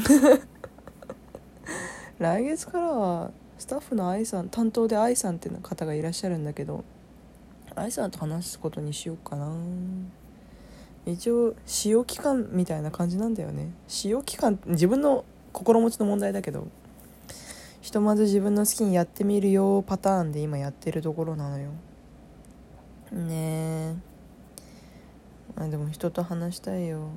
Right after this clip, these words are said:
飢えているよ。一人の時間も好きだけど、人と喋ってる時間もやっぱり好きなのよ。ね。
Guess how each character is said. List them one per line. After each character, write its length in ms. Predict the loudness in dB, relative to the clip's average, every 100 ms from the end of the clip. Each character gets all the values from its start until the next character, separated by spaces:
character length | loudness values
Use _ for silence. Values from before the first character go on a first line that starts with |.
| -12 -6
飢 100 | 0 0
え 80 |
て 100 | 0
い 100 | -6
る 100 | -6
よ。 180 | -6 -8 -10 -14 -20 -16
一 160 | -10 -4
人 140 | 2
の 100 | 4
時 140 | 4 4
間 120 | 2
も 80 | 2
好 80 | 2
き 100 | 2
だ 100 | 2
け 80 |
ど、 80 | 0
人 120 | -2
と 80 | -4
喋 200 | -2 -2
っ 20 |
て 100 | 0
る 60 | 0
時 100 | 0
間 120 | -2
も 60 | -4
や 80 | -4
っ 20 |
ぱ 100 | -4
り 100 | -4
好 60 |
き 120 | -2 -2
な 100 | -2
の 100 | -4
よ。 180 | -6 -10 -16 -20 -20 -20 -20 -20 -20 -20 -20 -20 -20 -10
ね。 220 | -8 -8